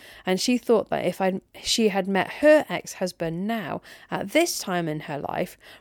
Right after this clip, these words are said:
rather than when they were younger, that they would have worked. Now, it made me realise that people grow and change as they age in a relationship, and you need to grow together. And if you don't,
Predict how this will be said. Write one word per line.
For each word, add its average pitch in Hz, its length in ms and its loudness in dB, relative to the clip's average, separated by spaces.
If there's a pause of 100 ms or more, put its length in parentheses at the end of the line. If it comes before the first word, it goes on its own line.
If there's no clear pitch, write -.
(100)
rather 247 400 8
than 180 180 2
when 165 100 -2
they 170 80 -2
were 165 60 0
younger, 254 540 0 (180)
that 196 140 4
they 214 120 4
would 220 140 6
have 247 160 0
worked. 311 460 -2 (680)
Now, 208 220 4
it 233 160 4
made 269 220 6
me 277 100 4
realise 208 520 2
that - 140 -6
people 247 300 2
grow 208 480 4
and 202 180 -2
change 180 480 -2
as 180 140 -4
they 180 260 0
age 175 320 -2
in 175 100 -2
a 165 80 -2
relationship, 160 680 -4 (400)
and 202 320 0 (220)
you 202 100 2
need 240 320 6
to 233 100 -4
grow 202 220 4
together. 175 560 -2 (220)
And 208 100 2
if 208 180 -2
you 220 60 0
don't, 190 500 2